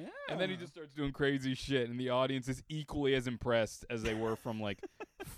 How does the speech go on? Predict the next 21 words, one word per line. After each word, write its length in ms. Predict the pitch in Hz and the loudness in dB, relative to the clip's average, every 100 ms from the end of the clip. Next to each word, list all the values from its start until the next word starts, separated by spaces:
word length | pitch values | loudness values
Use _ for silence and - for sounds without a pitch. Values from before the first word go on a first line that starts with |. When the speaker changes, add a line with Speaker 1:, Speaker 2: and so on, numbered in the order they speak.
| - | -6
Speaker 1:
wall 420 | 127 120 120 120 | 2 4 6 4
to 100 | 113 | 2
floor 420 | - 123 117 110 | -2 0 2 2
to 100 | 107 | 2
hand. 380 | 101 101 101 95 - - - - | 0 0 0 -2 -8 -20 -12 -2
They 160 | 143 | -2
could 220 | 156 170 | 2 2
Speaker 2:
Yeah. 60 | 147 | 2
Speaker 1:
not 260 | 135 127 117 | 2 2 2
give 200 | 127 110 | -2 2
less 280 | 113 113 | 2 2
of 80 | 135 - | 0 0
a 120 | 440 | 0
Speaker 2:
And 100 | 175 | 0
Speaker 1:
shit. 120 | 185 175 | 0 0
Speaker 2:
it 160 | 156 | 2
literally 460 | 196 214 214 190 175 - | 2 2 0 -2 -4 0
takes 380 | - 175 - | 2 2 -2
someone 420 | - 160 143 135 135 | -6 -6 -4 -6 -8
to 60 | |
clap 480 | - 135 127 107 - | -8 -6 -6 -8 -12